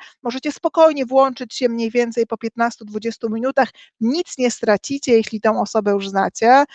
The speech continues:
Dla mnie, em, zdecydowanie ważne jest to, że informacja o tym, kto wam prezentuje, kto wam przekazuje swoją wiedzę,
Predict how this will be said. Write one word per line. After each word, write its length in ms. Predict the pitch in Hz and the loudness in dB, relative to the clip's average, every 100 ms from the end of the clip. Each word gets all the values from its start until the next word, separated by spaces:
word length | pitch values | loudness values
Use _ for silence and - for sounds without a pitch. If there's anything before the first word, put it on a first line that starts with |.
| - - - 214 | -14 -20 -4 2
Dla 140 | 285 | 4
mnie, 300 | 370 320 294 | 4 4 4
em, 480 | 269 254 247 247 247 240 | 4 4 4 4 0 -4
zdecydowanie 560 | 233 240 247 269 277 247 | -4 -4 0 2 2 2
ważne 360 | 269 277 262 | 2 2 0
jest 260 | 254 - - | -2 -4 -2
to, 340 | - 254 254 262 _ _ - | 4 6 6 4 _ _ -6
że 640 | 220 240 233 233 233 226 - - | 4 8 10 8 8 6 2 -8
informacja 840 | 233 - 240 240 277 330 285 254 | -6 -4 -2 2 2 2 0 0
o 180 | - 214 | 0 -2
tym, 460 | - 196 208 226 240 _ | -4 -10 -10 -12 -18 _
kto 280 | - - 262 | -8 0 2
wam 240 | 294 294 | 4 2
prezentuje, 1040 | 277 233 226 220 220 233 220 196 196 214 262 277 - _ _ _ _ | 0 -2 0 -4 -4 -4 -2 0 -2 -4 -6 -12 -20 _ _ _ _
kto 240 | - 202 196 | -6 -2 4
wam 260 | 214 214 | 4 2
przekazuje 640 | - 240 - 233 233 262 | 0 0 2 0 2 0
swoją 340 | 240 - 233 214 | 0 -2 -2 0
wiedzę, 520 | 214 202 196 214 269 | 2 2 4 4 4